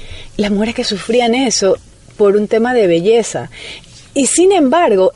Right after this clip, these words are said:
eso para ellas, aparte de ser un tema de belleza, porque era una belleza para sus esposos y tal, ¿no? Era una muestra de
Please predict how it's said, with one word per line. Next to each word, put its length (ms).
eso 320
para 240
ellas, 300
aparte 300
de 20
ser 140
un 80
tema 200
de 80
belleza, 300
porque 280
era 120
una 160
belleza 260
para 180
sus 160
esposos 460
y 80
tal, 240
¿no? 80
Era 400
una 260
muestra 840
de 400